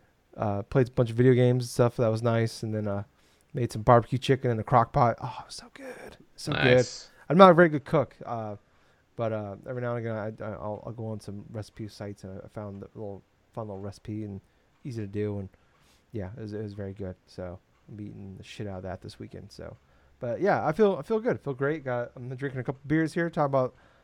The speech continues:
Speaker 1: uh, some video games with my buddy Gables. It's gonna be a fun time. And, uh, you know,
Speaker 2: Mm-hmm.
Speaker 1: if you, uh, like all this, enjoy the show, please like, follow, subscribe, check us out wherever you can. We're not, we're on every podcast service. We're on Twitter, we're on Facebook,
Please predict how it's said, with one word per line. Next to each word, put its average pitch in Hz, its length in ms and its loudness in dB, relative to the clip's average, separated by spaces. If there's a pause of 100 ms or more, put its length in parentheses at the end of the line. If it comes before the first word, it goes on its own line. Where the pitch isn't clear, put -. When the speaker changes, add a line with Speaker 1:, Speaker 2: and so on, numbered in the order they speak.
(140)
Speaker 1:
uh, 131 140 -4
some 143 120 -14
video 151 140 -4
games 151 220 -4
with 139 80 -12
my 135 80 -2
buddy 139 200 0
Gables. 151 400 0
It's - 60 -16
gonna 151 80 -10
be 147 60 0
a 139 40 -2
fun 143 240 0
time. 151 340 0
And, 127 120 -2
uh, 123 80 0
you 87 120 -2
know, 87 80 -2
Speaker 2:
Mm-hmm. 101 120 -2
Speaker 1:
if 110 120 -10
you, 135 140 -2
uh, 127 160 0 (420)
like 151 160 0
all 147 120 4
this, 143 240 0
enjoy 131 220 4
the 127 60 4
show, 127 260 6
please 131 520 2 (160)
like, 123 160 -2
follow, 120 140 0
subscribe, 117 280 2
check - 160 -4
us 117 60 -2
out 110 160 2
wherever 107 300 0
you 113 180 -6
can. 110 380 0 (260)
We're 160 80 6
not, 151 260 10
we're 147 140 10
on 143 80 10
every 135 140 8
podcast 120 420 8
service. 117 320 0
We're 127 80 2
on 113 60 0
Twitter, 113 320 6
we're 107 80 8
on 104 80 6
Facebook, 104 500 8